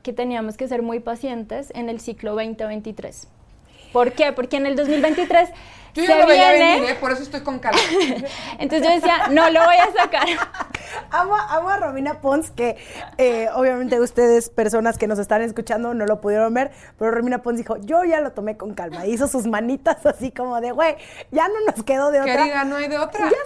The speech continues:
Speaker 3: sé, yo estoy, eh, ah, o sea, ¿cómo te explico que
Speaker 2: Sí,
Speaker 3: me está
Speaker 2: así.
Speaker 3: entrando una ansiedad en este momento de ten paciencia de aquí al dos mil veinte, del dos mil veinte al dos mil veintitrés,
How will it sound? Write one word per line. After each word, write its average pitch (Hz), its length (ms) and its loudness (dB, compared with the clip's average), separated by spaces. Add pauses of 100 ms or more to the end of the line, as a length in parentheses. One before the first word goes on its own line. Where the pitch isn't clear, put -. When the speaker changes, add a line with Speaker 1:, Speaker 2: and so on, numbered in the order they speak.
(100)
Speaker 3:
sé, 605 380 0
yo 339 100 -2
estoy, 523 380 -4 (480)
eh, - 200 -18 (140)
ah, - 300 -2
o 311 100 2
sea, 320 200 0 (580)
¿cómo 349 220 -2
te - 100 -2
explico 247 420 2
que 330 80 0
Speaker 2:
Sí, 370 120 6
Speaker 3:
me 427 80 10
está 392 160 4
Speaker 2:
así. 381 100 4
Speaker 3:
entrando 330 480 2
una 339 240 0
ansiedad 285 500 2
en 294 140 2
este 302 240 0
momento 240 500 -4
de 254 180 -6 (420)
ten 320 240 -2
paciencia 330 720 -2
de 311 60 4
aquí 285 220 -2
al 277 100 -2
dos 285 200 2
mil 277 200 0
veinte, 277 500 -6
del 233 300 -4
dos 247 160 -4
mil 294 160 -2
veinte 330 240 -6
al 359 100 -4
dos 269 140 -8
mil 254 160 -6
veintitrés, 220 560 -8